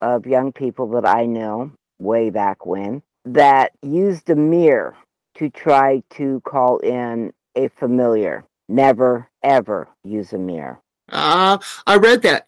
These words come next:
Speaker 2: I did read that, yes.
Speaker 1: A mirror is a portal. And what's on the other side of that portal are not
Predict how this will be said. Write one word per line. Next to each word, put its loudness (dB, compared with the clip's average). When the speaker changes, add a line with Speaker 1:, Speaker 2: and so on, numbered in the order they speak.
Speaker 2:
I 2
did 2
read -4
that, -4
yes. -8
Speaker 1:
A 4
mirror 2
is -4
a -6
portal. -6
And -2
what's 2
on 2
the 4
other 2
side 0
of 0
that -2
portal -2
are 0
not -4